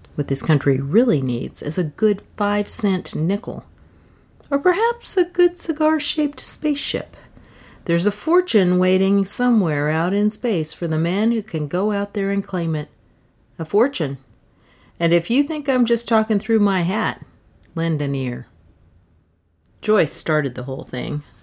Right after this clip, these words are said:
Or maybe I did, when for the umpteenth time I suggested she should marry me.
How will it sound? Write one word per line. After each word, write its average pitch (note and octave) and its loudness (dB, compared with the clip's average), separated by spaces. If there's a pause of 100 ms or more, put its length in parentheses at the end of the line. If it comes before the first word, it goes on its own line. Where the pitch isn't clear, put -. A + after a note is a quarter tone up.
(360)
Or G#3 0
maybe A3 6
I F3 6
did, C#3 0
when C#3 -2
for C3+ -6
the C#3 0
umpteenth D3+ -2
time E3 0
I - 0
suggested C#3+ 0
she - -2
should C#3+ -4
marry D3+ 2
me. C3+ -4